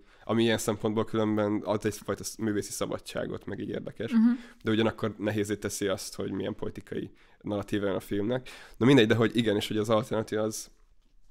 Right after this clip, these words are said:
Speaker 1: az csak a, az, az a klímaszorongás és az agresszió és az eszképizmus. És hogy így,
Speaker 2: Ja.
Speaker 1: és hogy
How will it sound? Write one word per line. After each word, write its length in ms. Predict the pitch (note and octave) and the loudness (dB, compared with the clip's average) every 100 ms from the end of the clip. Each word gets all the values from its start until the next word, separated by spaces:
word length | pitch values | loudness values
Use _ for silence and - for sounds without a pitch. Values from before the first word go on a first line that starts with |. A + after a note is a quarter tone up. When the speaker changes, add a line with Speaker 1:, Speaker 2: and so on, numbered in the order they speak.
| - | -16
Speaker 1:
az 160 | - G#2+ | -6 -4
csak 200 | - G#2 | -4 0
a, 160 | G#2+ G2+ | 0 0
az, 180 | G#2+ - | -4 -4
az 140 | - | -6
a 120 | A2 - | -6 -8
klímaszorongás 920 | - A2+ G#2+ - G#2 G2+ G#2+ - - | -2 0 0 -4 -4 -2 -4 -4 -8
és 160 | G2+ - | -6 -4
az 100 | G#2+ | -2
agresszió 420 | G#2 G#2+ - G#2+ | -2 -2 -2 -4
és 120 | G2+ | -4
az 80 | G2+ | -6
eszképizmus. 960 | G#2 - - - - F#2+ - - - _ - - - | -6 -8 -14 -8 -8 -6 -8 -10 -18 _ -20 -20 -18
És 160 | - - | -8 -2
hogy 160 | A2 G#2+ | 0 4
így, 80 | A3+ | 4
Speaker 2:
Ja. 320 | A3 A#3 A#3 - - | 4 2 -4 -14 -6
Speaker 1:
és 200 | A2 - | -4 0
hogy 240 | A2 G#2 | -2 0